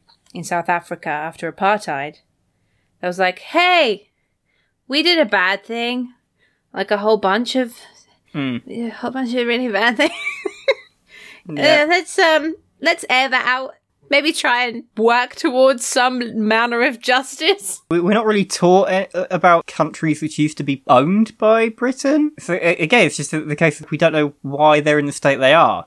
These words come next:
Speaker 2: Yeah, it's 'cause of us.
Speaker 1: Well, yeah, that's the other thing that, that kind of ties into is what you were looking at with the language we use around colonialism. It's, it sounds very friendly, you know, "Oh, colonies, that's just, you know,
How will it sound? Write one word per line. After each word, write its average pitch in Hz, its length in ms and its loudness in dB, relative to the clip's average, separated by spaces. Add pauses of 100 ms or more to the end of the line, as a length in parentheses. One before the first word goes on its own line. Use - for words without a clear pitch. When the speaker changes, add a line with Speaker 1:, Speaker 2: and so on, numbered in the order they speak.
(120)
Speaker 2:
Yeah, 190 320 -6
it's 190 100 -12
'cause 147 180 -8
of 120 60 -6
us. - 360 -10
Speaker 1:
Well, 269 120 2
yeah, 311 160 2
that's 254 280 -4
the 240 80 -2
other 277 180 0
thing 202 400 -4
that, 190 280 0
that 185 220 -4
kind 180 180 -8
of 180 60 -12
ties 175 300 -8
into 254 280 -4
is 185 240 -6
what 175 140 -4
you 175 100 -8
were 175 80 -8
looking 175 340 -10
at 165 160 -4
with 175 320 -8
the 190 100 -2
language 202 640 -4
we 180 80 -8
use 196 440 -4
around 165 680 -8 (760)
colonialism. 170 920 -6
It's, - 280 -14
it - 200 -10
sounds 226 560 -4
very 175 560 -2
friendly, 247 800 -4
you 175 80 -8
know, 165 320 -2
"Oh, 233 80 -4
colonies, 180 680 -4
that's 208 300 -10
just, - 340 -14
you 202 60 -10
know, 170 340 -16